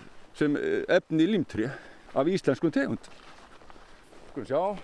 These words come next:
nú bara hérna inn, hérna. Hérna er stafafura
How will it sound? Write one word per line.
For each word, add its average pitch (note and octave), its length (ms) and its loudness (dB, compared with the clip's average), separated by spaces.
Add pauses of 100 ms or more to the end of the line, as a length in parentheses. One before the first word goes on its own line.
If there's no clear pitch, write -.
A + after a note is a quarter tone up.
(260)
nú B2+ 100 -14
bara B2 240 -12
hérna C#3+ 320 -10
inn, G#3+ 120 -12 (600)
hérna. F3 280 -12 (1900)
Hérna F#3 240 -4
er E3+ 60 -2 (120)
stafafura F3 640 2